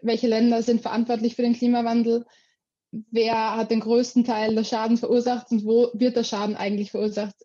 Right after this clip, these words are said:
Die Toni Norris ist ja nicht die einzige, ist n-, nicht das einzige Beispiel. Es war auch ein ähnlicher Fall mit Vanessa Nakate in Davos, die ebenfalls aus dem Bild rausgeschnitten worden ist. Und das ist eben eine ugandische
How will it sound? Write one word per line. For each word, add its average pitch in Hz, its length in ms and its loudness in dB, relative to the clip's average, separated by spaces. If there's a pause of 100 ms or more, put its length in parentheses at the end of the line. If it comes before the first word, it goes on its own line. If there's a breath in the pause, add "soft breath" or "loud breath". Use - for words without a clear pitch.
(140)
Die 226 220 0
Toni 240 460 2
Norris 240 340 0
ist 247 120 -4
ja 233 60 2
nicht 233 200 0
die 226 160 -2
einzige, 233 720 0 (240)
ist 214 160 -4
n-, 233 320 2
nicht 240 260 2
das 226 100 -6
einzige 220 340 0
Beispiel. 226 320 -4
Es 233 80 -4
war 226 180 -4
auch 233 100 -10
ein 226 160 0
ähnlicher 240 360 2
Fall 233 180 0
mit 226 180 2
Vanessa 220 600 0
Nakate 226 680 0 (520 loud breath)
in 233 480 4
Davos, 214 680 0
die 214 120 2
ebenfalls 233 340 0
aus 233 100 0
dem 233 240 4
Bild 240 220 0
rausgeschnitten 240 560 -2
worden 226 240 -2
ist. - 280 -4 (480)
Und 233 460 4 (520)
das 240 260 0
ist 226 220 -2
eben 226 140 4
eine 220 340 0
ugandische 233 800 2